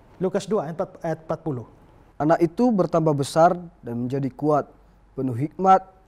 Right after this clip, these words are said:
Speaker 2: dan kasih karunia Allah ada padanya.
Speaker 1: Anak itu, Yesus, bertambah besar, menjadi kuat, tadinya kecil,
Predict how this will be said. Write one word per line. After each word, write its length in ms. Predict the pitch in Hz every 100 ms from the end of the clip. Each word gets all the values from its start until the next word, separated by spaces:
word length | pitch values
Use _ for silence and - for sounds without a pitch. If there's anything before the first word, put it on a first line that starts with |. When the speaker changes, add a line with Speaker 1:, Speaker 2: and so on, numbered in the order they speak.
| _
Speaker 2:
dan 160 | 127 135
kasih 240 | 147 156
karunia 400 | 151 151 151 151 -
Allah 400 | 175 180 180 -
ada 240 | 147 143
padanya. 400 | - 123 113 92 - _ _ - -
Speaker 1:
Anak 320 | - 156 151 151
itu, 160 | 196 143
Yesus, 560 | 180 - 139 - - - - - - - - - -
bertambah 880 | 160 269 277 277 277 269 247 165 151
besar, 560 | 180 185 190 214 262 339 370 370 - _ _ _ _ _ _ - - - - -
menjadi 480 | 208 254 233 226 226
kuat, 400 | 208 196 196 247 - _ _ _ - - - _ -
tadinya 240 | 147 202
kecil, 560 | 202 - 214 135 107